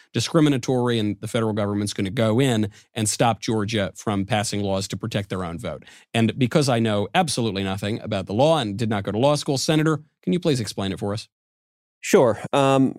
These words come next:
Speaker 2: two related concepts. One, in order for a court to be able to decide a case, it has to be what's called a case or controversy.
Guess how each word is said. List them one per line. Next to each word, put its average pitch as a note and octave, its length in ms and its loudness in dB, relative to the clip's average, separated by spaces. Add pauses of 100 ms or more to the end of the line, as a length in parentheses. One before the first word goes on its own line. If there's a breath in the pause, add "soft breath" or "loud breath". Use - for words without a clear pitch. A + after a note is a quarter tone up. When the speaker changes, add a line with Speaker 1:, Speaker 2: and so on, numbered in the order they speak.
(600)
Speaker 2:
two C4+ 280 4
related D3+ 440 6
concepts. - 840 -2 (280)
One, C3+ 800 4
in A#2 180 2
order D3+ 240 4
for A#2 480 2
a G2 160 0
court - 360 0
to A2+ 100 -4
be G2+ 140 2
able G2 180 2
to F#2 100 -2
decide F#2+ 720 0
a D#2+ 160 -4
case, - 540 -4
it G2+ 140 0
has A2 280 0
to G2+ 80 -4
be F#2+ 140 2
what's F#2+ 180 -2
called G2 240 0
a F#2 80 0
case - 460 -2
or G2+ 60 -4
controversy. - 760 -8